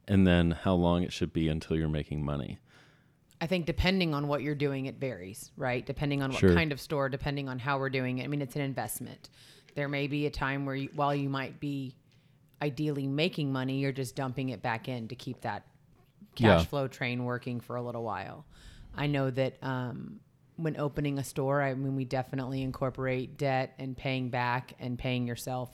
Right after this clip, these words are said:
Speaker 2: into the system so that at some point in a, on the earlier side of things, if not, you know,
Speaker 1: Yeah.
Speaker 2: you're giving yourself something back. But I think that it is an expense. I mean, it's definitely, it's gonna cost you to get this thing started. I don't think it's, I'm not saying you're gonna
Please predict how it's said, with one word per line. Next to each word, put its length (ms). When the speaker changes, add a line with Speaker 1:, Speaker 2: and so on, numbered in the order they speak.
Speaker 2:
into 280
the 120
system 560
so 180
that 100
at 160
some 260
point 440
in 100
a, 80
on 140
the 80
earlier 400
side 240
of 120
things, 340
if 120
not, 260
you 140
know, 100
Speaker 1:
Yeah. 60
Speaker 2:
you're 240
giving 300
yourself 420
something 400
back. 460
But 100
I 60
think 240
that 100
it 180
is 180
an 120
expense. 800
I 40
mean, 180
it's 240
definitely, 880
it's 160
gonna 220
cost 500
you 120
to 100
get 260
this 160
thing 240
started. 580
I 80
don't 200
think 200
it's, 280
I'm 80
not 180
saying 200
you're 100
gonna 60